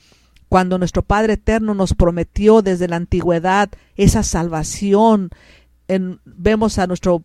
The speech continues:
padre Abraham, cuánto amaba al Mesías, porque él tuvo un encuentro con él, llegó la, a la ciudad hermosa, la que estamos esperando todos, esa ciudad no hecha de mano.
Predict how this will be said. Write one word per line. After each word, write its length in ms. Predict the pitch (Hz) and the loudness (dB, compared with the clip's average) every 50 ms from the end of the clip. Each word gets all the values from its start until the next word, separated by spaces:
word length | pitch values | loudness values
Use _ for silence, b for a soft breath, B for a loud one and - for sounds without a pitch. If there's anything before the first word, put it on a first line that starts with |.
| _ _ | _ _
padre 280 | 196 196 214 214 214 | 2 2 2 2 2
Abraham, 720 | 196 180 180 170 156 160 - - 190 202 220 226 220 208 190 - | 0 2 0 0 -2 -4 -4 -4 -2 0 2 2 0 0 -2 -2
cuánto 400 | - 208 220 226 226 214 226 202 | 0 0 0 0 0 0 0 0
amaba 480 | 185 175 170 175 196 220 226 220 202 190 | 0 -2 -4 -2 0 0 0 0 0 -2
al 80 | 180 | -2
Mesías, 720 | 175 165 156 - - 151 208 220 233 233 208 190 180 165 - | -4 -6 -8 -6 -6 -4 -2 0 0 0 0 -2 -2 -4 -4
porque 380 | - 185 185 - - 185 185 | -4 -4 -4 -2 -2 -4 -4
él 100 | 190 196 | -4 -2
tuvo 380 | - - 226 226 220 208 196 196 B B B | 2 2 6 6 6 6 4 2 B B B
un 160 | B 208 214 220 | B 0 0 0
encuentro 540 | 214 202 - - 214 220 214 208 214 196 | -2 -2 0 2 2 2 2 2 0 0
con 280 | 196 - 175 170 170 180 | 0 -2 -4 -4 -2 -2
él, 300 | 202 220 233 226 214 202 | -2 0 0 0 0 0
llegó 240 | - 185 175 185 202 | -2 -2 0 0 0
la, 140 | 202 196 - _ - | 0 -2 -6 _ -8
a 80 | - 175 | -8 -6
la 120 | 170 170 | -4 -4
ciudad 400 | 160 - 175 165 170 185 190 196 | -4 -2 -2 -2 0 0 0 0
hermosa, 480 | 190 175 165 160 170 185 202 208 - 208 | -2 -2 -4 -4 -4 -4 -4 -2 -4 -6
la 120 | 185 165 | -6 -6
que 100 | - - | -8 -6
estamos 300 | 170 - 190 196 202 196 | -6 -4 -2 -2 -4 -4
esperando 520 | 190 - - - 175 175 185 202 202 190 185 | -4 -6 -8 -6 -6 -6 -6 -6 -6 -8 -6
todos, 400 | - - 202 214 214 202 - 196 | -4 -4 -4 -2 -4 -4 -6 -8
esa 140 | 190 196 190 | -10 -8 -8
ciudad 260 | - 190 185 196 190 | -6 -4 -4 -4 -4
no 120 | 190 196 | -4 -6
hecha 200 | 190 - 226 196 | -6 -4 -6 -6
de 100 | 175 165 | -6 -8
mano. 460 | 151 165 185 196 214 208 202 196 185 | -8 -8 -6 -4 -4 -4 -4 -6 -8